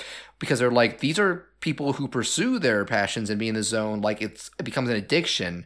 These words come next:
and soon they lose themselves in it, and they're not enjoying it anymore, and they're not enjoying life. And I was just like, "Holy shit," 'cause I've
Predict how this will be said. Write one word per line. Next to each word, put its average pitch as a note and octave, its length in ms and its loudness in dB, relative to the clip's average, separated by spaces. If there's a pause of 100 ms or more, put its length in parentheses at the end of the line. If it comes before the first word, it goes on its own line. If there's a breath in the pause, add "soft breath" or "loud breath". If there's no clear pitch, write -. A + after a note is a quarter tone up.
and A#2+ 180 0
soon C3+ 600 -2
they B2+ 160 2
lose B2 260 2
themselves A#2+ 340 0
in C3+ 140 0
it, B2 80 2
and G#2+ 140 0
they're A#2 80 0
not A2 120 0
enjoying A#2+ 360 -2
it - 20 0
anymore, G#2 320 -2
and G#2 80 -2
they're A2 80 0
not A2 80 0
enjoying A2+ 360 -4
life. G2 600 -2 (400)
And G#2 180 0
I B2 80 0
was A#2+ 140 -2
just - 120 -6
like, F#2 200 -4 (300)
"Holy - 320 -10
shit," - 420 -6
'cause G#2+ 160 -4
I've B2 320 2